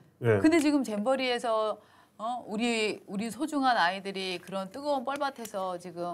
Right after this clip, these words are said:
Speaker 2: 음? 고통을 겪고 있는데 뭐
Speaker 1: 그,
Speaker 2: 그런 얘기는 안 해요.
Speaker 1: 그 자기 치-, 그거는, 그거야말로
Speaker 2: 네.
Speaker 1: 자기 치적이잖아요.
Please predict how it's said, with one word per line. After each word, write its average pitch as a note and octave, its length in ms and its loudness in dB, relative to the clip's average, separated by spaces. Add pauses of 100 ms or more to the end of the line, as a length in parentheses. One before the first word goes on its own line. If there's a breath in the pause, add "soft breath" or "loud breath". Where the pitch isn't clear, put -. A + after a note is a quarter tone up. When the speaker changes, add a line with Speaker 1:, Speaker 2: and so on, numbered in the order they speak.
(120)
Speaker 2:
음? C4+ 260 -6
고통을 G#3 360 -6
겪고 G3+ 320 -2
있는데 E3+ 580 -4 (800 soft breath)
뭐 A3 120 0
Speaker 1:
그, A#3 80 8
Speaker 2:
그런 C#4 200 6
얘기는 G#3+ 260 2
안 D#3 200 4
해요. D#3 320 -4
Speaker 1:
그 A#3+ 160 6
자기 G3 340 4
치-, A#3 240 -2
그거는, A#3+ 640 2
그거야말로 G3+ 720 2
Speaker 2:
네. - 80 -10
Speaker 1:
자기 D#3+ 280 2
치적이잖아요. G3 760 0